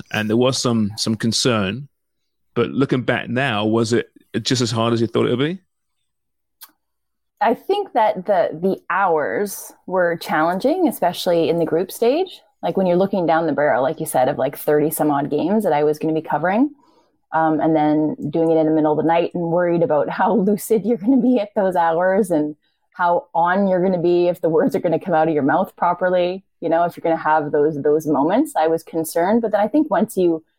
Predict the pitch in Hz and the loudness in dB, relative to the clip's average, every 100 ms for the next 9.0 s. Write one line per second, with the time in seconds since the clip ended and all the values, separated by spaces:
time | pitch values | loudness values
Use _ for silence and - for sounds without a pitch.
0 | _ _ _ _ _ - 196 165 - - | _ _ _ _ _ -2 -2 0 0 0
1 | 180 - - 156 160 214 208 165 160 160 | -2 -4 -4 0 2 2 0 0 0 2
2 | 156 151 151 151 160 156 165 - - 165 | 2 0 -4 -4 -2 0 0 -4 -8 -8
3 | - 156 160 - 180 170 - 156 156 165 | -2 -2 -2 -2 -2 0 0 0 -2 -4
4 | 156 160 147 147 - 113 - 175 202 _ | -4 -4 0 -2 -2 -4 -2 -4 -4 _
5 | _ _ _ _ 160 160 165 180 175 175 | _ _ _ _ -2 -2 -2 -2 -2 0
6 | 165 139 160 185 185 - - 180 190 180 | 0 0 0 0 -2 -6 -4 0 0 0
7 | 180 190 185 165 165 165 156 139 135 - | 0 0 0 0 0 -2 -4 0 0 0
8 | 160 156 147 156 - 151 151 156 165 240 | -2 -4 -4 -4 -2 0 2 2 0 -2